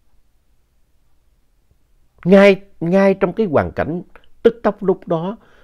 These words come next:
tôi thấy em xuất hiện bên cạnh, đỡ tôi né khỏi cái xe tải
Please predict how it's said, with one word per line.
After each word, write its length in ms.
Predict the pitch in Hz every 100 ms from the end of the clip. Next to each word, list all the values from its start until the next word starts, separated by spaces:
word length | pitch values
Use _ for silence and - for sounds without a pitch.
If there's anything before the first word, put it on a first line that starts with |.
| -
tôi 180 | 190 160
thấy 140 | 208 196
em 180 | 151
xuất 280 | 151 269 -
hiện 220 | - 98
bên 180 | 120 123
cạnh, 280 | 110 80 80 - - -
đỡ 400 | 143 101 123 220 -
tôi 280 | 151 135 - - _ -
né 280 | 165 214 262
khỏi 200 | - 104
cái 140 | 170
xe 220 | - 143
tải 260 | 120 82